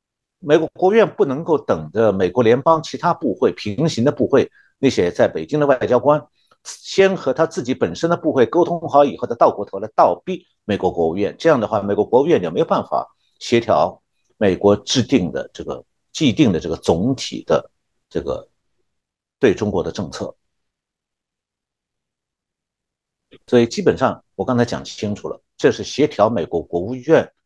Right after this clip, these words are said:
呃，美国国务院负责协调美国联邦各政府派到中国去的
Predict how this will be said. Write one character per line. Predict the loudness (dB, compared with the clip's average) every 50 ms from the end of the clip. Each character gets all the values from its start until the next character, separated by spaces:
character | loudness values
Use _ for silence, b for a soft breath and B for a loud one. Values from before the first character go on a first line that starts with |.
| _
呃， | 0 2 2
美 | 4 2
国 | 2 2 2
国 | 4 4
务 | 4
院 | 4 4 2 2
负 | 0 -4 -4
责 | -4 -4
协 | -4 -2 -2 -2 0
调 | 4 4 4
美 | 4 2 0 0
国 | 2 4 4
联 | 4 4 2
邦 | 2 0 -2 2
各 | 2 2 2
政 | 4 2 0 -2
府 | -4 -10 -8
派 | -2 0 2 2
到 | 2 0
中 | -2 -2 -2 -2
国 | 0 -2 -2
去 | -4 -6 -14
的 | -16